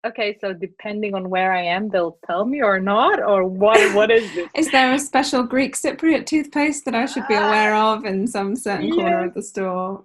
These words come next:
Speaker 2: Where are you
Speaker 1: Exactly.
Speaker 2: from? <laughs>
Speaker 1: Exactly. So sometimes, and it also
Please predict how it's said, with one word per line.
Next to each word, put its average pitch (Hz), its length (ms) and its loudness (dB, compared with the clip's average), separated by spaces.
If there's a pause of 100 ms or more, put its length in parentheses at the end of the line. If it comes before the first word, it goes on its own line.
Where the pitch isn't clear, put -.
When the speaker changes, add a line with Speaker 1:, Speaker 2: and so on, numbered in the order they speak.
Speaker 2:
Where 302 160 4
are 381 40 4
you 349 220 8
Speaker 1:
Exactly. 415 100 2
Speaker 2:
from? 170 440 -2
<laughs> 466 40 4 (800)
Speaker 1:
Exactly. 359 1040 0
So 233 220 2 (160)
sometimes, 302 600 -2 (200)
and 247 160 0
it - 80 -10 (160)
also 359 380 -4